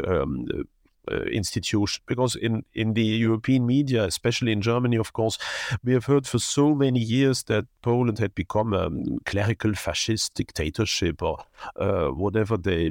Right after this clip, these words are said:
they, they found as words. But, but in the end,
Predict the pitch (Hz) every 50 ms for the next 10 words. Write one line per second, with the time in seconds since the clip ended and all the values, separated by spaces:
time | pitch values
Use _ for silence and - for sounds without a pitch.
0 | 64 - - 82 80 80 78 - 87 80 76 - - - 104 104 110 101 95 87
1 | 78 - 117 117 123 120 - - - - _ _ _ _ - 127 123 123 - 135
2 | 123 135 156 190 214 202 160 135 131 131 147 175 190 147